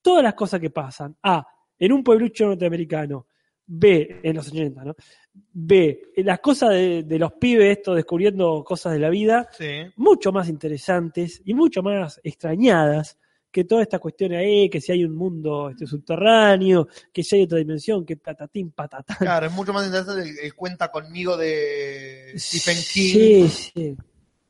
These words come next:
Speaker 2: que It.
Speaker 1: Sí, porque acá sabés que, ay, mi momento favorito, no sé si estamos para hablar ya de, de, de momentos favoritos, no sé
Speaker 2: No
Speaker 1: cuál
Speaker 2: hemos
Speaker 1: es el
Speaker 2: hecho ningún tipo de lista hoy, así que
Speaker 1: Bueno, yo voy a arrancar con mi momento favorito,
Speaker 2: <laughs> Ahí
Speaker 1: entonces.
Speaker 2: está.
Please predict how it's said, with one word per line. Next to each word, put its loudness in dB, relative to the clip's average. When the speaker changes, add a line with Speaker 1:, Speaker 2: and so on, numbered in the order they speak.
Speaker 2:
que -8
It. -6
Speaker 1:
Sí, 2
porque 4
acá 2
sabés 0
que, -10
ay, 0
mi 0
momento 2
favorito, 2
no 2
sé -2
si -6
estamos -4
para -4
hablar 0
ya -2
de, -2
de, 0
de -2
momentos 4
favoritos, 6
no 2
sé -2
Speaker 2:
No 2
Speaker 1:
cuál 4
Speaker 2:
hemos 0
Speaker 1:
es -4
el 0
Speaker 2:
hecho -4
ningún -6
tipo -6
de -2
lista -12
hoy, -12
así -16
que -12
Speaker 1:
Bueno, 4
yo 6
voy 8
a 8
arrancar 4
con 4
mi 6
momento 4
favorito, 2
Speaker 2:
<laughs> 2
Ahí -
Speaker 1:
entonces. 2
Speaker 2:
está. -6